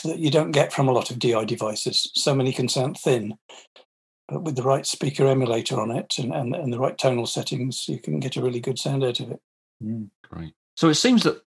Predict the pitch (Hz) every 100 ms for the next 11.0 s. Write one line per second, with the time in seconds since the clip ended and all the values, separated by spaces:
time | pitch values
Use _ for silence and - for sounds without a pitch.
0 | _ - 127 127 143 147 117 - 123 120
1 | 113 113 123 101 92 101 104 95 92 -
2 | 95 - - - 101 95 - 107 95 98
3 | 98 90 90 107 95 90 85 98 104 82
4 | 73 - 76 82 - - _ _ _ -
5 | - - _ _ _ - 120 117 113 -
6 | - _ 120 135 131 123 123 95 - _
7 | - 113 113 85 - - - 92 92 -
8 | 92 - - 107 92 92 90 71 - -
9 | - 87 - 87 - 92 90 95 - 107
10 | - 131 95 90 98 - - 107 101